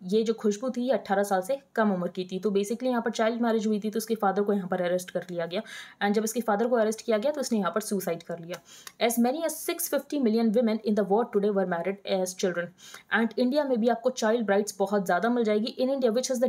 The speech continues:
dubious distinction of being home to the most number of child brides, U N estimates suggest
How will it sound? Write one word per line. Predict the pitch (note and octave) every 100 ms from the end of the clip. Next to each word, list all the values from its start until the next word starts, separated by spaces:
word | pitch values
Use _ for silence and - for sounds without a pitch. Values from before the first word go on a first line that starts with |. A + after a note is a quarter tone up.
| F3+
dubious | A#3 A#3 D4+ A#3
distinction | A3+ - A#3+ G#3 A#3+ A3
of | F#3
being | G#3 A#3+
home | A3 A3
to | G3+
the | A#3
most | G#3 B3 D#4
number | A#3 G3+ G#3
of | G#3
child | F3 E3+ -
brides, | E3+ D4 - - _ - - - _ _ -
U | G3+ D#4
N | D#4
estimates | D4 - D#4+ D#4 - G3+ A3 - - B3
suggest | B3 -